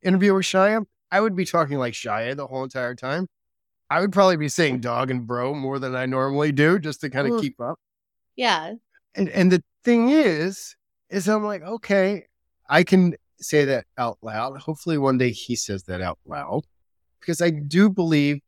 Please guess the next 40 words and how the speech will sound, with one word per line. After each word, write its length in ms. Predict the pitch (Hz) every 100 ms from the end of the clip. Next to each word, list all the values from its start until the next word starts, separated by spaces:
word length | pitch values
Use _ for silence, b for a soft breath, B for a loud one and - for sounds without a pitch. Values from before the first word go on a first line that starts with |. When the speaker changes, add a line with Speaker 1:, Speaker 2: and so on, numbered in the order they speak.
| _ _ _
Speaker 1:
in 100 | -
the 80 | 135
fact 360 | 127 135 127 -
that 120 | 101
he 420 | - - 170 170 113
is 420 | 127 123 120 - - _ _ _ _
absolutely 640 | 196 202 - 185 170 156
a 80 | 135
hundred 220 | 143 147 131
percent 320 | 123 135 120
willing 540 | 127 113 113 110 107 - _ _ -
to 100 | 143 _
do 140 | 147 143
whatever 400 | 139 143 165 175
it 140 | 123
takes 480 | - 117 107 - - _ _ _
to 80 | 139
make 280 | 143 135 127
himself 520 | 131 120 123 110 104 _ _
better. 560 | 120 123 117 101 104 - _ _ _ _
I 100 | 127
like 180 | 160 214
the 100 | 214
fact 180 | 202 190
that 80 | 175
he 60 |
says, 200 | - 151 -
"I'm 180 | 135 147
gonna 220 | 151 143
owe 280 | 135 127 135
the, 160 | 117 117 _
my 160 | 117 104
whole 200 | 131 120
entire 280 | 113 107 92
life." 240 | 76 - _ _
Speaker 3:
I 140 | - 208
liked 160 | 190
Speaker 1:
Right? 140 | 180 -
Speaker 3:
that 200 | 156 156
too. 480 | 160 156 160 170